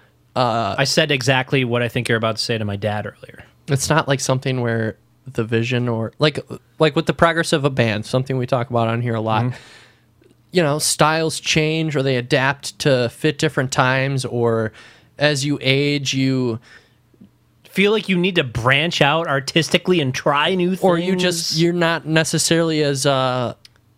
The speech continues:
Speaker 1: b-, mentally invigorated by the same ideas, like
Speaker 2: Or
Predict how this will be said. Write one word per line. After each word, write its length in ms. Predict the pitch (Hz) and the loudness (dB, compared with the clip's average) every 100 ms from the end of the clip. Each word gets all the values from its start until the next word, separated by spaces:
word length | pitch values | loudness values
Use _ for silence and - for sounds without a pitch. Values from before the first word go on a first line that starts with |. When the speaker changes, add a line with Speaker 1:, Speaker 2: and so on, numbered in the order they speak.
| _ _ | _ _
Speaker 1:
b-, 120 | 135 - - | -16 -14 -4
mentally 840 | 147 147 147 165 147 143 139 131 | 2 2 2 0 2 2 0 -2
invigorated 760 | 139 127 139 139 131 123 123 120 | -2 0 0 2 0 0 -2 2
by 460 | 123 113 117 117 - | 2 4 2 0 0
the 120 | 127 | 0
same 360 | - 127 120 120 | 2 2 2 0
ideas, 440 | 113 127 123 110 | -2 0 0 0
like 380 | 110 107 - - | 0 -2 -4 0
Speaker 2:
Or 500 | 220 233 160 143 170 | 2 4 2 0 -4